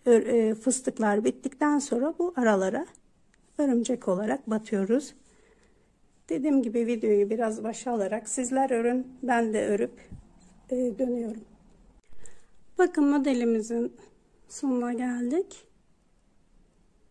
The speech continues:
Şimdi küçük bir örümcek yapıyorum. İlk fıstığımızın tepesine ilmeğimi sabitleyip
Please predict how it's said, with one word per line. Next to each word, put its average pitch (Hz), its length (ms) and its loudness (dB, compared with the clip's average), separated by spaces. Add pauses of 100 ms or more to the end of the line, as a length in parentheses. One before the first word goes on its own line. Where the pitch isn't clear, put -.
(400)
Şimdi 247 680 4 (840)
küçük 285 420 -6
bir 247 160 0
örümcek 240 640 -4
yapıyorum. 294 760 -2 (3500)
İlk 311 320 2 (520)
fıstığımızın 226 760 -4
tepesine 233 840 -4 (880)
ilmeğimi 220 500 0
sabitleyip 240 1000 -6